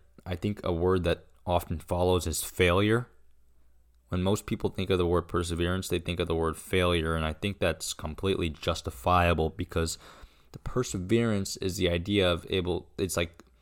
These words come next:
when you have your mind set on something, it's the ability to push through and endure such hardships, regardless of what happens. It's like getting smacked and getting right back up and getting to work. You're persevering through the pain.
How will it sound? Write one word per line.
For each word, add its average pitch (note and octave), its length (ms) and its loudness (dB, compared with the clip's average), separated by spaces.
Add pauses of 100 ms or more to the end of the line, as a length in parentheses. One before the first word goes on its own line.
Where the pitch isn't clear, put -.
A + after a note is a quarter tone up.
(580)
when F#2 160 -4
you G2 80 -2
have G2+ 300 -2
your A#2+ 120 0
mind F#2+ 380 2
set F#2+ 260 2
on F2+ 80 0
something, E2 260 -4
it's E2 140 -6
the F2 60 -2
ability F#2 420 2
to - 140 -12 (200)
push - 320 -2 (120)
through F#2+ 420 2
and E2+ 180 -4
endure E2 460 0
such - 240 -6
hardships, - 880 -2 (640)
regardless F#2 440 2
of E2+ 60 0
what D#2+ 80 0
happens. E2 400 0
It's D#2+ 140 -4
like F2 160 -2
getting E2+ 220 -2
smacked F2+ 460 0
and E2 120 -6
getting E2 200 -4
right E2 200 -2
back E2+ 200 -2
up E2 160 -4
and D#2+ 120 -6
getting D#2+ 180 -4
to D#2 80 -4
work. E2 380 -2 (260)
You're E2+ 140 -4
persevering G2 720 -2
through F2+ 120 -4
the E2 80 -2
pain. F2 460 -2